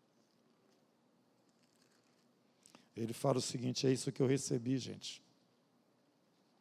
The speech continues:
E eu estou passando para vocês." Esta é a ceia do Senhor.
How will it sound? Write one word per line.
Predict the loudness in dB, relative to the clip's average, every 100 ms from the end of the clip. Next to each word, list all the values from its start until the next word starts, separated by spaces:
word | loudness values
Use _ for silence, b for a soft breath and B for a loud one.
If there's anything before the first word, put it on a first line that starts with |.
| _ _ _ _ _ b b b b b
E | 4
eu | 4
estou | 4 2
passando | 4 2 4 0 2
para | 2
vocês." | 2 0 -4 -6 -8 -12 -14 -18 _ _ _ -20 4
Esta | 6 8 6 4
é |
a |
ceia | 4 4 4 4
do | 2
Senhor. | -6 -6 -8